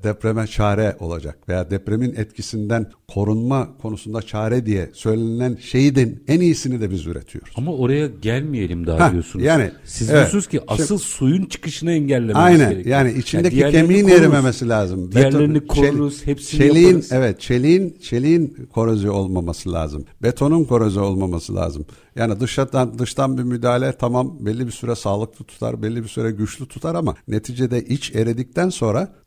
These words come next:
Speaker 1: o dışarıdaki, dışarıdan yapmış olduğunuz müdahalenin o kadar fazla şeyi kalmaz.
Speaker 2: Şu
Speaker 1: Ee,
Speaker 2: teknolojiyi biraz açar mısınız Sedat Bey? Yani o itmeyi, na-, nasıl bir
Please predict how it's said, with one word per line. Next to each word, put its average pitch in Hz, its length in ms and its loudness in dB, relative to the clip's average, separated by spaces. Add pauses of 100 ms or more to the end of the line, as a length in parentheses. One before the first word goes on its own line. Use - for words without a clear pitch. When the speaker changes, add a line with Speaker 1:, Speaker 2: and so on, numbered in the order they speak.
(120)
Speaker 1:
o 110 260 -2
dışarıdaki, 123 720 -2
dışarıdan 123 380 -2
yapmış 123 340 -4
olduğunuz 101 340 -2
müdahalenin 123 560 -2 (120)
o 127 120 -4
kadar 113 280 0
fazla 131 640 0
şeyi 127 360 -2
kalmaz. 104 580 -2 (140)
Speaker 2:
Şu 98 100 -6
Speaker 1:
Ee, 95 180 -2
Speaker 2:
teknolojiyi 185 520 -6
biraz 147 200 -4
açar 147 280 -4
mısınız 82 400 -8
Sedat 80 360 -6
Bey? 78 120 -8
Yani 90 200 -2
o 95 280 0 (120)
itmeyi, 101 680 2 (140)
na-, 123 220 2
nasıl 151 280 2
bir 101 200 0